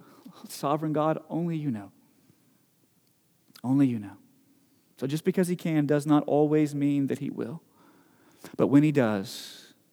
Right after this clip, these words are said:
when he does, and we're getting close to landing the plane here, when he does, I wanna give you the two means by which he does it. When he does, he does it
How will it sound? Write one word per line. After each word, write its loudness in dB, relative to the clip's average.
when 0
he 4
does, 2
and -2
we're 0
getting 0
close -6
to -6
landing 0
the 0
plane -6
here, -8
when 0
he 2
does, -4
I -12
wanna 4
give 2
you 0
the -4
two -4
means 4
by -8
which -6
he -8
does -10
it. -18
When 4
he 6
does, 6
he -2
does 6
it 2